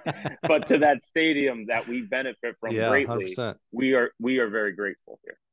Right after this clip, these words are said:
Speaker 1: Well, tell us more about the school. Um, you said it's an all-boys Catholic school. Uh, how many
Speaker 2: Mm-hmm.
Speaker 1: students do you have, and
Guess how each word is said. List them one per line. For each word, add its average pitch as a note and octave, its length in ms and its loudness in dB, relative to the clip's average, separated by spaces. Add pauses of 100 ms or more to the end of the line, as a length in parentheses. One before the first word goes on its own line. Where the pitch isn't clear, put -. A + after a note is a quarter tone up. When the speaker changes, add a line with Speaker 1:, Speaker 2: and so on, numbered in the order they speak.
(140)
Speaker 1:
Well, C#3 120 -4
tell F3+ 200 -2
us F#3 140 -4
more E3 180 -2
about D3 220 -2
the B2+ 80 -4
school. A2 640 -2
Um, G#2+ 300 -2
you G2+ 100 -10
said B2 160 -4
it's A#2 80 -10
an A#2+ 60 -8
all-boys B2 640 -2
Catholic A#2 420 -6
school. A2+ 680 -4
Uh, A2 160 -4
how C3+ 140 -4
many C#3 160 0
Speaker 2:
Mm-hmm. C#3 80 -2
Speaker 1:
students C#3 440 -2
do C3+ 100 -6
you A#2+ 100 -2
have, C3+ 300 -2
and G#2+ 180 -6